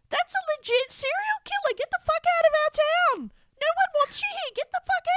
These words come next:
out. Escort him to the city limits. Make sure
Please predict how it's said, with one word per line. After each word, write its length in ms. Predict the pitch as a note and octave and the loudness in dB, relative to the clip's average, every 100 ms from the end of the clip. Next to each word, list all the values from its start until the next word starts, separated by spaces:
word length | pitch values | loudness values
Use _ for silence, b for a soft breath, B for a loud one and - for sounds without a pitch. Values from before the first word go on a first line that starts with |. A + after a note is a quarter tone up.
| G5+ G#5 - | 2 2 0
out. 100 | - _ _ _ _ _ | -2 _ _ _ _ _
Escort 480 | - - - B4+ D5+ D#5 | -6 -6 -2 6 6 6
him 80 | D5+ | 4
to 140 | D5 | 0
the 120 | C#5 | 0
city 260 | - D5 D5+ D5 D5 | 4 4 6 6 8
limits. 400 | D5 - - - _ - F4+ | 6 2 -6 -16 _ -14 -2
Make 200 | G#4 - | 0 0
sure 280 | - G4 | 2 4